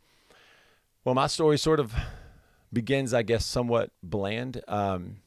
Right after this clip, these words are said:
it's like, as soon as I tell you that I'm a pastor's kid, I wish that I could have this conversation with all of you,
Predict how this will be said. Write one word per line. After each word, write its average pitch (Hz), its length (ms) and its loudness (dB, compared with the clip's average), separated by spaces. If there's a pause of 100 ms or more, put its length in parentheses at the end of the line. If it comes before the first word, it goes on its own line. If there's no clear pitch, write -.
(200)
it's 95 100 -4
like, 95 260 2 (520)
as 104 60 -8
soon 170 240 -4
as 147 140 -2
I 117 80 2
tell 117 380 2
you 92 420 -4 (580)
that 98 300 4 (400)
I'm 101 140 -4
a 92 80 0
pastor's - 600 -2
kid, - 320 -4 (1200)
I 104 100 -2
wish 123 240 0
that 117 80 -2
I 110 80 6
could 95 140 0
have 101 180 2
this 90 120 -4
conversation 87 800 -4
with 85 180 -4
all 98 300 2
of 87 120 -4
you, - 160 -12